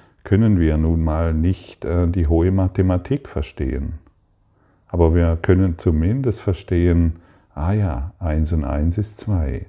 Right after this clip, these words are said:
Ah, wenn ich vergebe, wird dies verschwinden.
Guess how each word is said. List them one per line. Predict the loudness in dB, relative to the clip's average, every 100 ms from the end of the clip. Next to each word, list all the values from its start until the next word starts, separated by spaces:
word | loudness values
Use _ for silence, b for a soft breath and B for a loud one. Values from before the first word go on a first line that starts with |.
| -6
Ah, | -2
wenn | 0 2
ich | 0
vergebe, | -2 -2 0 2 2 0
wird | -4 -4
dies | -2 -2
verschwinden. | -4 -8 -6 -6 -6 -6 -8 -10